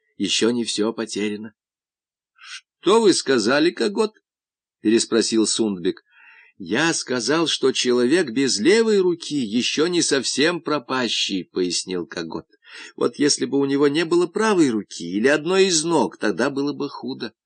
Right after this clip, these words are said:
совсем калекой стал бы». «М-да», протянул Сундбек. «В таком случае будем вычислять на чём-нибудь другом. Так мы искалечим всех, оставим без ног и без рук».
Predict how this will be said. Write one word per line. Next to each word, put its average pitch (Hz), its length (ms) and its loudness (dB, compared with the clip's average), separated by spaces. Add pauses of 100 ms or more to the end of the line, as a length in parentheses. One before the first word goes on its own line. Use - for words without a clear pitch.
совсем 127 480 -2
калекой 117 500 -2
стал - 340 -4
бы». - 140 -18 (1000)
«М-да», 82 1080 -6 (500)
протянул 87 640 -4
Сундбек. 71 760 -10 (1200)
«В - 300 -20
таком 170 440 4
случае 95 800 2
будем 180 560 2
вычислять 139 720 2
на 127 160 -2
чём-нибудь 107 640 0
другом. 87 540 0 (760)
Так 139 300 -4
мы 131 240 0
искалечим 123 760 2
всех, - 600 0
оставим 110 600 0
без 98 300 4
ног 127 320 0
и 98 60 2
без 98 260 2
рук». 87 440 -2